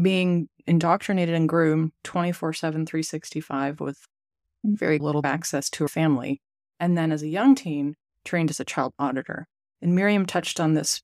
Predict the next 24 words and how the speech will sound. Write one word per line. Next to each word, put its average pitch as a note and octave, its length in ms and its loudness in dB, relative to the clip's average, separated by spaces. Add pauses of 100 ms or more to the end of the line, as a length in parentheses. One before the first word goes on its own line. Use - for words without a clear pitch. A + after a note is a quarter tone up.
briefly, B3 540 0
and E3+ 160 2
I D#3 180 -2 (100)
really D#3+ 280 2
hope D#3+ 240 0
that - 100 -6
we D#3 140 2
circle D#3 360 -2
back D3+ 440 -2
and D3 120 2
do D3+ 200 2
its - 260 -4
own D3+ 240 2
series D#3 480 0
of C#3+ 100 -4
episodes E3 600 -6
on C#3+ 260 0
what F#3+ 260 0
being E3+ 220 2
a D#3 40 0
child D3+ 340 -2
auditor D#3 480 0
actually D3+ 420 0
means E3 400 6